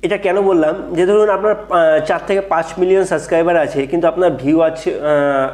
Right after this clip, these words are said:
এক হাজার থেকে দু হাজার। তাহলে আপনি কি বলতে পারি? তাহলে আমি তো এটা বলতেই পারি যে আপনার চ্যানেল ডেট হয়ে গেছে।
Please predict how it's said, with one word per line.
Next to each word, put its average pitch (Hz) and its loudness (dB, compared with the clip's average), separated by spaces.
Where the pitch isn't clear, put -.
এক 151 -2
হাজার 175 -2
থেকে 185 -2
দু 143 0
হাজার। 104 -6
তাহলে 185 0
আপনি 190 0
কি 190 -2
বলতে 147 2
পারি? 113 -6
তাহলে 156 0
আমি 175 2
তো 175 4
এটা 170 0
বলতেই 151 -2
পারি 190 0
যে 147 -2
আপনার 147 0
চ্যানেল 143 0
ডেট 131 -4
হয়ে 110 -4
গেছে। - -10